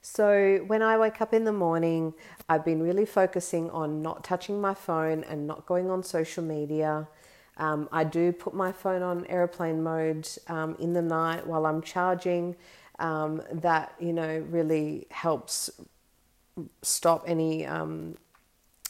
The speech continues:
E M F, uh, radiation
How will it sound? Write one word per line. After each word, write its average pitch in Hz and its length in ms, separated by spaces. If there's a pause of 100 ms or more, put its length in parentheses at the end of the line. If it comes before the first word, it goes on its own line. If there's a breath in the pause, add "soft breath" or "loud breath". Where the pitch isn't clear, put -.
E 170 140
M 156 140
F, - 360 (220)
uh, 156 360
radiation 185 920